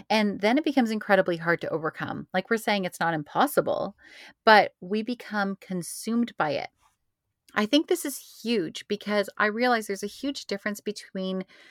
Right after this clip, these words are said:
surrendering and being overcome by something.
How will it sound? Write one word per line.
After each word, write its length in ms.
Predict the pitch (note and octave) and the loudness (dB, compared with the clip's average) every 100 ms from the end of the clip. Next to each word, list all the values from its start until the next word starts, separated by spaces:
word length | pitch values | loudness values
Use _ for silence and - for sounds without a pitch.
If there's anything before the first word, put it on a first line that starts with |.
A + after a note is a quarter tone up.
| _ | _
surrendering 960 | - - G3+ F3+ F#3+ A3+ C4 C#4+ F#4 F#4+ _ _ | -14 -2 0 4 4 4 2 2 0 -6 _ _
and 180 | G3 G3 | -4 -2
being 260 | G3+ F#3+ - - | -2 -4 -4 -2
overcome 800 | F#3 F#3 E3 - - E3 F3 | -2 -2 -6 -8 -6 -4 -4
by 180 | D#3 B2 | -4 -6
something. 680 | - - C#3 - - - | -8 -10 -10 -10 -14 -12